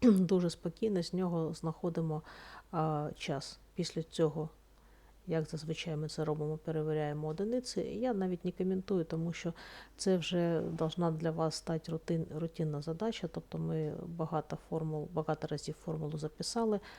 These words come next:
е, і сподіваюсь, що ви вже не будете помилятися в таких,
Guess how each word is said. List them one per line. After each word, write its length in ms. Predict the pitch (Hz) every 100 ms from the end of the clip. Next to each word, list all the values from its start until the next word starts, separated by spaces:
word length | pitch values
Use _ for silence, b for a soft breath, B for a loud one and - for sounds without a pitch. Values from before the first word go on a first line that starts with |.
| B B B - 208
е, 280 | 170 160
і 220 | - 170 165
сподіваюсь, 640 | - 160 165 185 190 165
що 180 | - 165
ви 140 | 165
вже 320 | 165 - 160 156
не 260 | 156 160
будете 720 | 156 - 151 139 - 143 139 175 - - - - - -
помилятися 580 | 175 160 170 180 165 156
в 40 |
таких, 520 | 151 - 151 - -